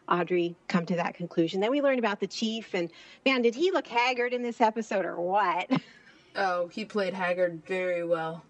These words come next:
Speaker 2: He was
Speaker 1: I
Speaker 2: the
Speaker 1: don't know. They
Speaker 2: epitome.
Speaker 1: made him look so disheveled and so stressed. And that scene in,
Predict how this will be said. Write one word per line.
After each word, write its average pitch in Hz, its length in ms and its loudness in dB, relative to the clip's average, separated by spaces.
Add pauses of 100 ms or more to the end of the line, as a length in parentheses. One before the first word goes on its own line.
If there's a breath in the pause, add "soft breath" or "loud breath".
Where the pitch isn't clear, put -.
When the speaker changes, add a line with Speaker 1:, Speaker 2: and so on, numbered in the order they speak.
Speaker 2:
He 208 60 -4
was 208 140 0
Speaker 1:
I 240 80 2
Speaker 2:
the 277 100 0
Speaker 1:
don't - 40 -6
know. 247 100 2
They 208 140 2
Speaker 2:
epitome. 175 240 2
Speaker 1:
made 233 60 -4
him 240 220 2
look 208 180 2
so 233 300 0
disheveled 220 760 0
and 180 140 -4
so 220 260 -2
stressed. 208 760 -2
And 185 80 2
that 180 160 -4
scene 233 200 -6
in, 202 440 -6